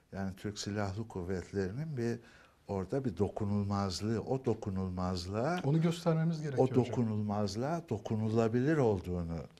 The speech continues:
Speaker 2: Evet, maalesef.
Speaker 1: gösterme amacı da taşıyor. Yani bu
Speaker 2: Söylem değil,
Speaker 1: provokasyon
Speaker 2: eylem.
Speaker 1: da,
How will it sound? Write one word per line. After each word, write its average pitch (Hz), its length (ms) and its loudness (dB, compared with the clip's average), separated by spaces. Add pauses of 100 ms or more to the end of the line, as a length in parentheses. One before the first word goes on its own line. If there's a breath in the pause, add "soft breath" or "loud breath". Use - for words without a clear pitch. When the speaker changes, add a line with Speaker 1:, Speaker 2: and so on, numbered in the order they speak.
(160)
Speaker 2:
Evet, 127 320 -2
maalesef. 127 200 2
Speaker 1:
gösterme 90 500 0
amacı 87 580 -4
da 82 160 -6 (100)
taşıyor. 92 540 -6 (460 loud breath)
Yani 104 260 -4 (100)
bu 113 280 -2
Speaker 2:
Söylem 104 280 6
değil, - 100 8
Speaker 1:
provokasyon 110 520 4
Speaker 2:
eylem. 107 200 4
Speaker 1:
da, 92 280 0